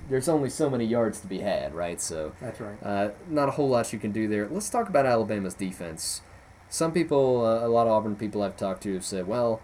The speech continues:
Speaker 1: really the only weakness Alabama has is, uh, in their secondary. They're a little bit inexperienced, not necessarily uh,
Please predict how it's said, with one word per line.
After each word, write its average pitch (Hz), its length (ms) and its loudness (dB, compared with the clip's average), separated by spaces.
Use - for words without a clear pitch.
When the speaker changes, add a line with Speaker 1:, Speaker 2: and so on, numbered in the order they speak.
Speaker 1:
really 151 240 6
the 127 80 0
only 127 180 0
weakness 107 640 -2
Alabama 95 440 -4
has 90 360 -6
is, 85 220 -10
uh, - 20 -8
in 80 220 -8
their 82 100 -10
secondary. 80 580 -6
They're 82 140 -10
a 90 40 -10
little 98 200 -8
bit 80 180 -10
inexperienced, 90 920 -6
not 95 220 -6
necessarily 92 960 -6
uh, 76 300 -8